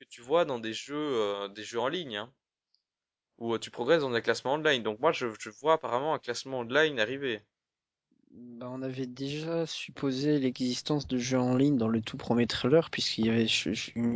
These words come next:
Speaker 2: une petite icône de chat, euh, un truc
Speaker 1: Ouais,
Speaker 2: comme
Speaker 1: ouais.
Speaker 2: ça, une petite fenêtre de chat, donc du coup, ça, ça m'étonnerait pas qu'il y ait, euh, déjà que le jeu soit jouable en ligne et du, que du coup, il y ait des classements en ligne. Ça, c'est,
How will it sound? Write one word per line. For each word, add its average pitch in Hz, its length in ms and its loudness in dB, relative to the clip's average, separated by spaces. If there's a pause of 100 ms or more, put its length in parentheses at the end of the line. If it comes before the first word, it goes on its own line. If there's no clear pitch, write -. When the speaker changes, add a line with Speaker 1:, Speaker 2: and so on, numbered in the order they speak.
Speaker 2:
une 117 120 -2
petite - 280 0
icône 127 260 6
de 113 180 2
chat, - 420 4
euh, 113 220 2 (180)
un 110 120 0
truc 110 40 0
Speaker 1:
Ouais, 123 160 6
Speaker 2:
comme 123 100 8
Speaker 1:
ouais. 127 60 6
Speaker 2:
ça, 147 200 4
une 143 80 4
petite - 220 4
fenêtre 123 240 6
de 113 140 4
chat, 175 200 6
donc 123 220 4
du 117 100 2
coup, 180 160 -2
ça, - 140 0
ça - 160 4
m'étonnerait 113 360 4
pas 151 140 2
qu'il 110 220 0
y 120 80 8
ait, 143 140 10
euh, 110 120 6 (720)
déjà 120 320 6
que - 140 -6
le 117 60 4
jeu 127 160 4
soit 113 200 0
jouable 107 380 2
en 110 80 0
ligne 139 260 6
et 104 120 4
du, 104 180 -2
que - 140 0
du 110 140 2
coup, - 160 -2
il 135 60 6
y 127 40 8
ait - 20 8
des - 120 0
classements - 380 2
en 117 40 6
ligne. 107 220 4
Ça, - 200 2
c'est, 107 360 -4